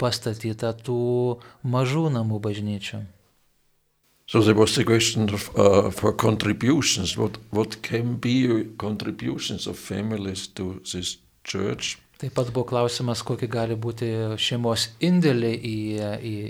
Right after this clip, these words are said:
Speaker 1: į bažnyčios gyvenimą, į bažnyčią.
Speaker 2: To make a common statement, there are a lot of com-, contributions.
Speaker 1: Na, bendrai turbūt reiktų pasakyt, šeima gali labai daug prisidėti prie bažnyčios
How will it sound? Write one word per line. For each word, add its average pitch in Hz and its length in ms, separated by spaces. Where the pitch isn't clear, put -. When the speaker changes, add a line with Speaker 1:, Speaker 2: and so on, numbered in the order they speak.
Speaker 1:
į 117 40
bažnyčios 110 640
gyvenimą, 107 560
į 110 80
bažnyčią. 107 460
Speaker 2:
To 107 80
make 113 240
a 107 300
common 127 240
statement, 135 680
there 113 400
are 101 240
a 98 100
lot 101 280
of - 160
com-, 123 240
contributions. 113 920
Speaker 1:
Na, 123 140
bendrai 113 500
turbūt 120 460
reiktų 113 240
pasakyt, 117 400
šeima 123 380
gali 123 240
labai 120 760
daug 185 320
prisidėti 113 560
prie 113 380
bažnyčios 117 640